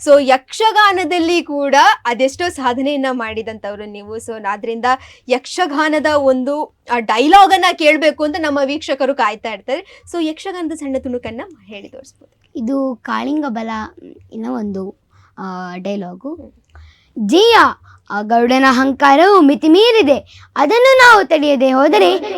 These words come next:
Speaker 2: ಮುಂದೆ ನಮಗುಳಗಾಲವಿಲ್ಲ. ಚಿಂತಿಸಬೇಡಿ, ಅಪ್ಪಣೆ ಕೊಟ್ಟಿದ್ದೇ ಹೋದಾದರೆ ಆ ಗರುಡನ ಸೊಕ್ಕನ್ನು ಮುರಿದು ಬರುತ್ತೇವೆ, ಬಿಡು ಚಿಂತೆ."
Speaker 1: ಎಸ್, ಇಷ್ಟು ಚಿಕ್ಕ ವಯಸ್ಸಲ್ಲಿ ಇಂಥ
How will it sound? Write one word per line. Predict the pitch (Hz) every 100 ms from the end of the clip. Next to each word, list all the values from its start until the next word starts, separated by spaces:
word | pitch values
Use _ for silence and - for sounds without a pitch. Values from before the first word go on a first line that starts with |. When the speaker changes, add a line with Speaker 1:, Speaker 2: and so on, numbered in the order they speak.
| 359
Speaker 2:
ಮುಂದೆ | 240 254
ನಮಗುಳಗಾಲವಿಲ್ಲ. | 254 254 247 240 233 262 349 392 330 277 233 339 285 - -
ಚಿಂತಿಸಬೇಡಿ, | 403 494 494 403 415 330 285 226 -
ಅಪ್ಪಣೆ | 247 - 214 226
ಕೊಟ್ಟಿದ್ದೇ | 233 214 269 220 339
ಹೋದಾದರೆ | 440 392 349 285 262 339 320 - - 320 -
ಆ | 254
ಗರುಡನ | 262 294 302 294
ಸೊಕ್ಕನ್ನು | 320 294 466 494
ಮುರಿದು | 427 403 277
ಬರುತ್ತೇವೆ, | 302 294 - 247 214 185 - -
ಬಿಡು | 190 202 240 508 508
ಚಿಂತೆ." | 392 359 523 240 269 - 494 - - - - _ -
Speaker 1:
ಎಸ್, | 226 226 233 - 240 233
ಇಷ್ಟು | 262 - - 349
ಚಿಕ್ಕ | 339 370
ವಯಸ್ಸಲ್ಲಿ | 339 330 320 339 330
ಇಂಥ | 311